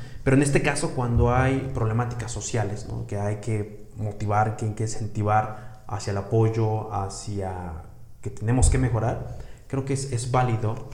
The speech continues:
eh, y muy aceptable la figura del, del animador sociocultural. Ya hacemos un conecte, ¿no? Con base a, a tu licenciatura, que es,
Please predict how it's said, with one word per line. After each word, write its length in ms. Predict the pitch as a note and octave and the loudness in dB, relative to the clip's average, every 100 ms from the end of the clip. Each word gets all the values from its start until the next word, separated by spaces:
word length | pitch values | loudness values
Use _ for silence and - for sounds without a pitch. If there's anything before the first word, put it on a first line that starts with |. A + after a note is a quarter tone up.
| - | -8
eh, 680 | G2+ G2 F#2+ F#2+ F#2 - - - - - - - - - | -6 -4 -4 -4 -4 -6 -12 -14 -18 -16 -16 -18 -18 -10
y 60 | G2+ | -4
muy 140 | A2 | 0
aceptable 680 | D3+ - - A2+ A2+ C3+ F3+ - - | 0 0 0 2 2 2 -2 -4 -6
la 160 | - G#2 | -2 -2
figura 400 | - G#2 A2 A2 | 0 0 2 2
del, 460 | G#2 G2+ G2 G2 G2+ | 0 -2 -4 -6 -4
del 300 | G2 F#2+ - | -4 -6 -6
animador 440 | A2 A2 G2+ G#2 A2 | 0 0 2 0 0
sociocultural. 540 | A#2+ A#2 C#3 D#3 D#3+ - - - | 0 0 0 2 0 -2 -8 0
Ya 60 | E3+ | 4
hacemos 340 | G#3 F#3+ F3 | 6 4 2
un 120 | F#3 | 0
conecte, 440 | F3+ E3+ F3 - C3 | 2 0 0 -2 -2
¿no? 400 | C3+ G2 G#2+ - | -2 -2 -2 -4
Con 140 | C3+ | -2
base 260 | B2+ C3 D3 | 0 0 0
a, 180 | B2+ A#2 | 0 0
a 140 | A2 | -2
tu 520 | - A2 G#2+ G2+ G#2 G#2 | 0 0 0 0 0 0
licenciatura, 520 | A2+ A#2 A#2+ C#3+ C#3+ | 2 2 2 2 0
que 100 | C3+ | 0
es, 140 | A#2+ | -2